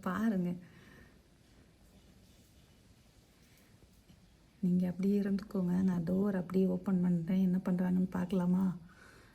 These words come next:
இப்ப எப்படி விளையாண்டுட்டு இருக்காளா? கண்மணி?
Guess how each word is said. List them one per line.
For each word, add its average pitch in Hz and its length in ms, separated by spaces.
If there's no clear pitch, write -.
இப்ப 196 220
எப்படி 190 240
விளையாண்டுட்டு 190 440
இருக்காளா? 190 440
கண்மணி? 285 520